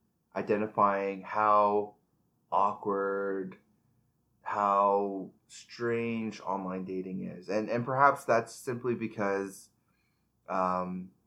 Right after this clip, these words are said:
one of the main characters, uh, not to spoil the movie,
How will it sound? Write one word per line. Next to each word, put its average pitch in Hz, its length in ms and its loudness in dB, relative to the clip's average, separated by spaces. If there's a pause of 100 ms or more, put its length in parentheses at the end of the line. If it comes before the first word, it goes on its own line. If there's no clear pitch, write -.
one 127 220 4
of 135 60 4
the 123 80 -2
main 110 260 -2
characters, 95 960 -4 (440)
uh, 90 460 -4
not 107 220 0
to - 40 -16
spoil 98 300 0
the 95 80 -8
movie, 95 480 -6